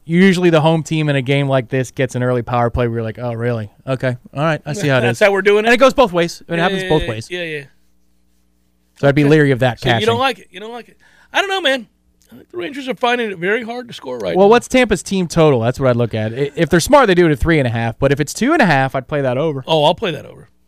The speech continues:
Speaker 2: Also, I'd like, uh, for Friday's basketball game, Marcus Smart over three and a half rebounds.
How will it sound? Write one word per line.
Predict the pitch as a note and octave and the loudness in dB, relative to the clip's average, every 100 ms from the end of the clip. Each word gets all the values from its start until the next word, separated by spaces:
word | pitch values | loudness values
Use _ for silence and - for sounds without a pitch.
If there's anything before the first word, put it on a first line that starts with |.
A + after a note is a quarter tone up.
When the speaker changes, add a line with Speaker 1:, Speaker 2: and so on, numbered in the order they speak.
| _ _ _ _ _ _ _ _ _ _ _ - | _ _ _ _ _ _ _ _ _ _ _ 0
Speaker 2:
Also, | A3+ A#3+ G3+ | 2 4 2
I'd | F3+ | 2
like, | F#3 - G3 | 0 -2 2
uh, | F3+ F3 F3 E3+ | 4 4 0 -4
for | - E3 | -8 -6
Friday's | - F#3 F3+ D#3+ | 0 2 2 -2
basketball | E3 E3+ D#3 E3 E3 D#3 | -2 -2 -4 -4 -4 -2
game, | E3 D#3+ | -4 -4
Marcus | D#3+ E3 D#3 | -4 -6 -10
Smart | - E3 E3 - | -10 -6 -6 -4
over | E3 E3 | -6 -6
three | D3+ F#3+ | -8 -6
and | D#3+ | -6
a | D3+ | -6
half | C#3+ | -8
rebounds. | D#3+ D3+ B2 D#3 C3+ | -8 -8 -10 -20 -20